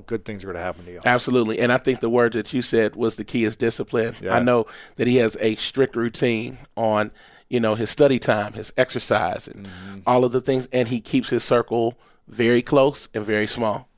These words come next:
Speaker 2: And I think as you, as I've learned, as God's opened up more doors, um, you know, the higher you go, your inner circle has to kinda remain small. And
Speaker 1: Didn't
Speaker 2: he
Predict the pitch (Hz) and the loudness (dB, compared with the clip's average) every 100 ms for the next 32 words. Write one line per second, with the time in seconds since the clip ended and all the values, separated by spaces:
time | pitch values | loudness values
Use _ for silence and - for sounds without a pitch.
0 | - 117 113 113 113 - 113 107 117 113 | -6 -2 -2 -2 -4 0 0 0 -2 -4
1 | - - - - - 123 123 123 117 120 | -6 -18 -20 -20 0 2 4 2 2 2
2 | 131 117 117 117 - 110 113 110 - - | 2 2 -2 -6 -12 -6 -4 -4 -8 -4
3 | 127 120 120 113 117 107 113 110 120 123 | 0 2 2 0 0 -2 -2 -2 0 2
4 | 117 117 113 - - - - - 113 110 | 4 2 -2 -8 -16 -20 -14 -6 -4 -4
5 | 107 110 117 _ _ _ _ - 123 113 | -6 -10 -18 _ _ _ _ -2 0 2
6 | 117 107 123 127 120 123 120 113 - - | 0 2 4 4 2 2 2 2 -4 -14
7 | _ _ 123 123 117 127 127 135 120 120 | _ _ 0 2 2 0 2 2 2 2
8 | 127 - - 120 120 117 120 120 - 123 | 0 -2 0 0 2 2 0 0 -2 -2
9 | 156 113 _ _ _ _ _ _ 117 117 | -2 -4 _ _ _ _ _ _ -4 -2
10 | 117 131 139 | -2 -2 0